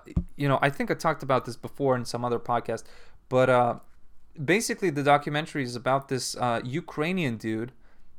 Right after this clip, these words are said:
Uh, we're circling back to Ukraine again. Basically, it's about this Ukrainian dude living in, uh, in the U S,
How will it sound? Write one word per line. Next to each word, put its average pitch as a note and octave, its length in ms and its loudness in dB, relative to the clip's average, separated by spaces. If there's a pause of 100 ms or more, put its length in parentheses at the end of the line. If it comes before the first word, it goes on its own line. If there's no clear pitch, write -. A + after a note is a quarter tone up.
(260)
Uh, A#2 340 0
we're B2 180 0
circling B2 520 -2
back C3 260 2
to - 100 -10
Ukraine A#2+ 340 -4
again. A#2+ 220 -8 (340)
Basically, F3 420 2
it's C#3+ 140 -2
about C#3+ 240 2
this C#3+ 180 -6
Ukrainian D3+ 460 -2
dude A#2+ 220 -6
living C3+ 340 0
in, B2+ 160 -2
uh, B2 260 2
in A#2+ 140 -6
the B2 80 -4
U A#2+ 200 -2
S, C#3 340 0